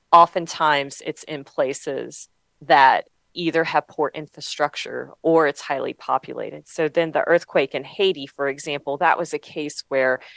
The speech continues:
uh, it was high population, a very strong earthquake, but then also there wasn't, the structures didn't have the integrity to protect people. So I believe the Haiti earthquake, um, and I lost the year, but that one was also a very destructive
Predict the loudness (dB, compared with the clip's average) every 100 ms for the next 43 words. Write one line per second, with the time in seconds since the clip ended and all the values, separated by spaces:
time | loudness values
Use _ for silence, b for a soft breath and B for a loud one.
0 | B B _ 2 2 2 -2 -4 -2 0
1 | 2 4 2 2 -4 -4 -4 -4 -6 -8
2 | _ -6 0 2 2 2 2 2 2 -2
3 | 0 0 0 0 b _ -4 -4 -4 0
4 | 4 4 2 -4 -2 -2 2 0 0 -10
5 | _ -8 -4 -4 4 4 4 -2 -6 -8
6 | -8 -10 -10 -4 -2 -2 -4 -14 -14 -4
7 | -4 -2 -8 -10 -10 -10 -10 -14 -14 -8
8 | -8 -8 -16 -16 -8 -6 -4 -4 2 4
9 | 4 2 -2 -4 -8 -6 -4 -4 -2 -4
10 | 0 0 0 -2 B B B _ 0 2
11 | 2 -4 -18 _ -12 -12 -14 -16 -10 -2
12 | -2 -2 -8 -6 -4 -2 -4 0 2 2
13 | 0 -6 -6 -2 -2 -2 -4 -4 -8 -16
14 | -10 -6 -6 -6 -10 -4 -2 -2 -6 -8